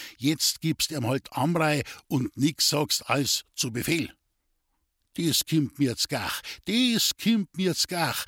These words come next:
sagte der Singerbauer den Kopf schüttelnd. „Ich weiß ja gar nicht, wie's Amrei gestimmt ist.“ „Gut bin ich gestimmt, Vater“, erwiderte rasch die Tochter. „No,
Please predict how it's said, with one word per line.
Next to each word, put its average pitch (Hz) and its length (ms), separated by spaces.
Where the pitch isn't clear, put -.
sagte 123 380
der 120 120
Singerbauer 120 580
den 107 180
Kopf - 280
schüttelnd. 123 440
„Ich 156 140
weiß 165 220
ja 156 120
gar 156 180
nicht, 160 240
wie's 151 220
Amrei 170 380
gestimmt 277 400
ist.“ - 240
„Gut 269 240
bin 254 120
ich 190 100
gestimmt, 170 320
Vater“, 131 340
erwiderte 131 540
rasch 110 200
die 113 120
Tochter. - 440
„No, 175 400